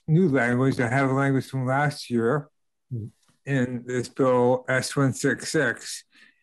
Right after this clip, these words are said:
Speaker 1: If the first priority is to change the wording around state boards' responsibilities, take away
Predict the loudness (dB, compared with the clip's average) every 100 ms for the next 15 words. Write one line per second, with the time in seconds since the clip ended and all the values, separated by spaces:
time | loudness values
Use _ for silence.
0 | _ _ -2 0 -2 -2 0 0 0 -4
1 | -10 -16 -4 0 0 0 0 2 2 0
2 | -2 -4 0 2 2 0 -2 -14 -8 -2
3 | 0 2 2 2 2 0 -2 -2 0 0
4 | 0 0 -6 -6 -6 -4 0 2 2 2
5 | 0 -2 -4 -14 -4 -2 -2 0 2 2
6 | 0 -2